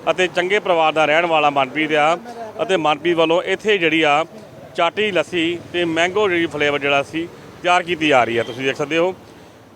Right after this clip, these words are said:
ਤੇ ਗੱਲਬਾਤ ਕਰਾਂਗੇ ਜਿਹੜੇ ਨੌਜਵਾਨ ਇੱਥੇ ਲੱਸੀ ਪੀਣ ਵਾਸਤੇ ਆਏ, ਉਹਨਾਂ ਨਾਲ ਗੱਲਬਾਤ ਕਰਦੇ ਹਾਂ ਵੀਰਾਂ ਦੇ ਨਾਲ,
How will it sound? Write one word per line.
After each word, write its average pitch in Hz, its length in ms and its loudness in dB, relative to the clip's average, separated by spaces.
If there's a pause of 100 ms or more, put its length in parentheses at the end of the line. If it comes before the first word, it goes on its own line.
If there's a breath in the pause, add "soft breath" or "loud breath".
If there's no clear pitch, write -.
(340)
ਤੇ 175 200 2
ਗੱਲਬਾਤ 160 360 2
ਕਰਾਂਗੇ 190 240 2
ਜਿਹੜੇ 190 120 2
ਨੌਜਵਾਨ 165 400 2
ਇੱਥੇ 165 100 -4
ਲੱਸੀ 160 220 -6
ਪੀਣ 170 180 -2
ਵਾਸਤੇ 165 260 0
ਆਏ, 160 120 4
ਉਹਨਾਂ 160 140 0
ਨਾਲ 160 80 2
ਗੱਲਬਾਤ 135 300 2
ਕਰਦੇ 143 240 2
ਹਾਂ 165 40 0
ਵੀਰਾਂ 151 220 2
ਦੇ 151 80 0
ਨਾਲ, 156 280 2